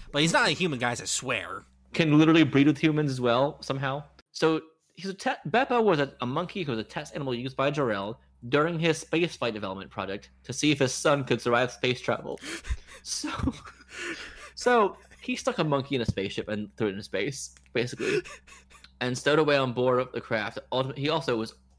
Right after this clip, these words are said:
Speaker 2: apparently on the craft that Superman was on as well.
Speaker 1: Uh, 'cause
Speaker 2: Heading
Speaker 1: of
Speaker 2: to
Speaker 1: course he was. <laughs>
Speaker 2: 'Cause who else wasn't?
Speaker 1: It would have made more sense if he was on the same craft as Supergirl.
Speaker 2: Right.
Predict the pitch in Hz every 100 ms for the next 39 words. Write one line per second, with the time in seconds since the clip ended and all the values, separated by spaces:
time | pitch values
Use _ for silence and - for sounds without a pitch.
0 | - 127 160 214 143 - 160 165 - 147
1 | 113 80 - - 123 117 - 135 123 117
2 | 104 - _ _ - 113 104 92 67 -
3 | 107 101 82 - _ - 202 - 120 107
4 | 359 392 - 160 117 98 110 127 - -
5 | - _ _ _ _ - 202 202 359 285
6 | 220 - 147 131 - - - - _ _
7 | _ _ _ - 147 185 190 170 165 -
8 | - 160 - 120 131 123 123 113 135 123
9 | - 131 131 113 - - 127 110 87 92
10 | 123 156 - _ _ 151 165 123 92